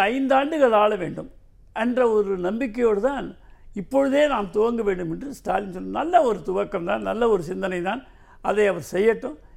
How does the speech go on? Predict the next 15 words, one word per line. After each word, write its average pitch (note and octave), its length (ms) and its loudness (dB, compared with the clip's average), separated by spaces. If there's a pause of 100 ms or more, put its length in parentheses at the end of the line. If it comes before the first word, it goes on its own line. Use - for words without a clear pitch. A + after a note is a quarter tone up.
(160)
என்றாலும் B3 480 2
கூட F3+ 200 -2
வந்திருப்பவர்கள் B3 840 0
யார் G#3 260 2
என்று G3 180 -8
பார்க்கின்ற E3+ 440 -4
பொழுது G3+ 240 -2
இந்த F#3 220 -4
சிந்தனைகளுக்கெல்லாம் F#3 880 -4 (760)
ஷேக் F#2+ 300 -2
அப்துல்லா, D2+ 400 -4 (1080)
முலாயம் F#3 440 -2
சிங் E3+ 220 -6
யாதவுடைய D3+ 420 -4
மகன், E3 320 -6